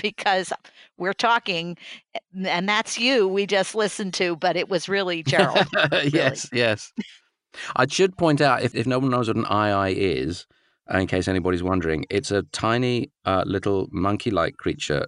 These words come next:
Speaker 2: that lives in a tree that has this unique finger that is this very long, spiky finger, which he uses to get food out of, um, little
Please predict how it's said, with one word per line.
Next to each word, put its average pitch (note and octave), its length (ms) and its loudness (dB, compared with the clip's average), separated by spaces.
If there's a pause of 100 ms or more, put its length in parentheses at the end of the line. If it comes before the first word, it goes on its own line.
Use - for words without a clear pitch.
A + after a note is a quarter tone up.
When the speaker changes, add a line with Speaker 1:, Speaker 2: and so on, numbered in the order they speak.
Speaker 2:
that F2+ 120 -2
lives G#2+ 220 -2
in G#2 80 0
a F#2+ 40 0
tree F2 340 -2
that - 200 -6
has F2+ 200 -4
this F#2+ 200 -2
unique G2 540 -2
finger G#2 500 0 (440)
that F2+ 100 0
is F2 120 -2
this F#2 160 -4
very A2+ 180 2
long, G2+ 680 2 (460)
spiky G#2 600 0
finger, G2+ 440 0
which - 260 -2
he F#2 100 -2
uses F2+ 640 -2
to F2+ 380 0 (560)
get G2+ 360 0
food A2 460 0
out F2+ 300 2
of, F2 200 -4 (100)
um, F2+ 500 0
little F#2+ 400 -2